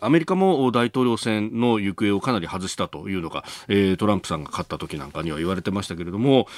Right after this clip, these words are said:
まあ、あ、日本の世論調査が今後どうなっていくのかっていうのは、まあ、今回こそが、まあ、各社ね、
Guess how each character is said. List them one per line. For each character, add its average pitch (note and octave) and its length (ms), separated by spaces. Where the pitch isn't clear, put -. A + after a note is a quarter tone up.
ま D#3 120
あ、 C3 300
あ、 B2 80
日 B2+ 60
本 C3+ 140
の C3+ 60
世 C3+ 80
論 B2 120
調 B2 120
査 G2 100
が E2+ 100
今 B2+ 180
後 C3+ 80
ど B2+ 80
う C3 40
な G#2+ 100
っ - 40
て - 80
い D#2+ 60
く E2+ 100
の D2+ 80
か E2 120
っ D#2 60
て - 120
い F2+ 40
う D#2+ 40
の E2 80
は、 E2 120
ま F#2+ 120
あ、 F#2 40
今 B2+ 220
回 E2+ 160
こ A2 140
そ G2+ 140
が、 C#2+ 120
ま B2+ 120
あ、 B2 40
各 F3+ 220
社 F#2+ 120
ね、 A#2+ 200